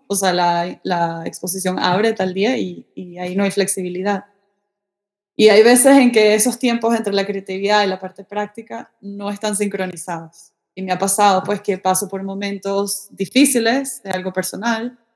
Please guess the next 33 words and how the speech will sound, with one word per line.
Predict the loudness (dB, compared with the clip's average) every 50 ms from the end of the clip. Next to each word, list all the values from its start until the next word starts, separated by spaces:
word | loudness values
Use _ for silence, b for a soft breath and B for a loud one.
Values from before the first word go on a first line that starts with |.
| _ _ _ _ _ _ _ _ _ _ _
y | 4 6 6
la | 6 6 4
creatividad, | 2 2 0 0 0 0 0 2 2 2 2 2 0 -2
pues, | -4 -4 -4
no | -6 -6 -8 -8 -8 -10 -10
está | -12 -8 -6 -6
allí, | -2 0 2 2 2
no | 2 0 -4
fluye | -6 -4 -2 0 0 2 2 2 0 0
y | 0 -2
hay, | -2 -2 -2 -2 -4 -6 -6 -10 -12 _ -18
hay | -12
que | -8 -8
entender, | -8 -8 -8 -6 0 4 4 4 6 4 2 0 0
o | -2
sea, | -2 -2 -4
por | -4 -6 -6
más | -6 -8 -2
que | 0 0
uno | 0 2 2 2
vaya | 4 4 4 4
al | 4 2
taller | 0 2 2 2 2 2 2 0
y | -4 -4
se | -6 -8 -8
presente | -8 -8 -6 -4 -2 -2 0 2 2 2
y | 2
aquí | 0 -4 -8
estoy | -4 2 4 4 6
para | 4 4 0
hacer | 0 0 0 0 0
arte | -2 -2 -4 -6 -8 -6 -2
hoy, | 0 2 4 4 4 2 0 -2